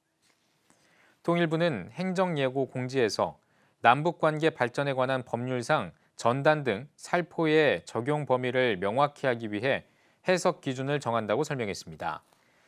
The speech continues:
통일부는 해석 지침에서 살포의 개념은 남한에서 북한으로의 배부나 이동을 말한다며 제삼국에서 전단 등을 살포하는 행위는 적용 대상이 아니라고 명시했습니다.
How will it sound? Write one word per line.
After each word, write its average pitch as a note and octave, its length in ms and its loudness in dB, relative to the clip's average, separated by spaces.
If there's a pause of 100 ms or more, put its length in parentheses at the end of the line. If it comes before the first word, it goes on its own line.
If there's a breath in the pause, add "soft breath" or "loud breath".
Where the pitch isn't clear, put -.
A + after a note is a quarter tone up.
(200 soft breath)
통일부는 E3+ 540 0
해석 E3+ 340 -2
지침에서 B2 800 -2 (600)
살포의 F3+ 460 2
개념은 D3+ 640 0
남한에서 D3 560 4
북한으로의 C#3 840 0
배부나 C3+ 520 2
이동을 C#3+ 460 -2
말한다며 A2 580 2 (440 soft breath)
제삼국에서 D#3 1080 2
전단 D3 420 -2
등을 D3 240 -2
살포하는 D3+ 500 -4
행위는 C3+ 500 -4
적용 D3 360 -2
대상이 C3+ 420 -2
아니라고 B2 440 2
명시했습니다. F2+ 840 -2